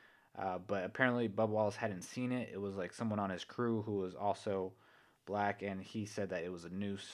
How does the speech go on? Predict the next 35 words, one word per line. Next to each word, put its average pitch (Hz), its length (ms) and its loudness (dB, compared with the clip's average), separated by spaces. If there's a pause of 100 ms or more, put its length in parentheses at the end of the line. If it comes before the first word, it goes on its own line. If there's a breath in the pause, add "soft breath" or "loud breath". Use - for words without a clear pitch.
so 87 160 -4
he 95 140 -10
kept 95 220 -8
saying 98 200 -4
it 90 60 -8
was 85 120 -10
a 87 80 -12
noose. 98 400 -4 (580 loud breath)
Uh, - 200 -10 (120)
but, 107 240 2
you 131 80 -4
know, 131 240 2
it, 123 220 -4 (160)
it's 131 220 -2
a 127 40 6
little 139 300 4
embarrassing, 120 600 6
but 104 340 2
I, 98 120 -2 (160)
I 104 60 -4
think 110 240 0
I 110 80 6
would 104 160 2
prefer 107 340 2
this 107 220 0
than 101 240 -2
it, 87 80 -6 (180)
it 107 200 -4
to 92 180 -2
actually 135 380 2
be 143 180 2
a 135 60 4
noose, 147 320 -2
'cause 110 180 0
then 120 300 8